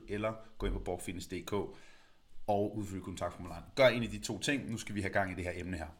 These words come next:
Så, for jeg vil hellere end gerne besvare det. Som du kan høre her, er der et eller andet, der er galt.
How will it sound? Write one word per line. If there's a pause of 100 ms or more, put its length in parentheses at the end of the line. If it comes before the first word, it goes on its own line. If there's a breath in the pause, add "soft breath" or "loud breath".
(760)
Så,
for
jeg
vil
hellere
end
gerne
besvare
det. (4000 loud breath)
Som
du
kan
høre
her,
er
der
et
eller
andet,
der
er
galt.